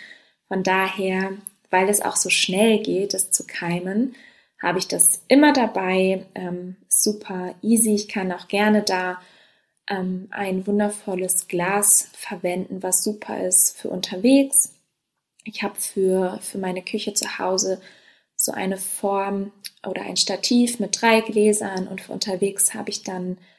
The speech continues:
ein einzelnes oder beziehungsweise zwei einzelne Gläser, ähm, die noch etwas leichter sind, etwas kleiner sind und einfach für mich für unterwegs optimal sind.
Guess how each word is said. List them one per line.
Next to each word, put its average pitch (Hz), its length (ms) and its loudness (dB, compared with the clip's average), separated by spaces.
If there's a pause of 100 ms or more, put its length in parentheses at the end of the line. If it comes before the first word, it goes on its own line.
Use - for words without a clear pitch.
(380)
ein 190 240 -6
einzelnes 202 640 2
oder 185 120 -2
beziehungsweise 185 600 -2
zwei - 400 2
einzelne 185 420 -4
Gläser, 180 720 -4 (520)
ähm, 180 360 -14 (340)
die 185 340 -2
noch 180 180 -10
etwas - 300 -2
leichter 190 380 -2
sind, 185 160 -6
etwas - 320 -2
kleiner 226 500 2
sind 180 320 -6
und 185 120 -12
einfach - 360 -12 (560)
für - 200 -4
mich 233 460 6
für - 100 -4
unterwegs 180 720 -2
optimal 170 560 -2
sind. - 460 -8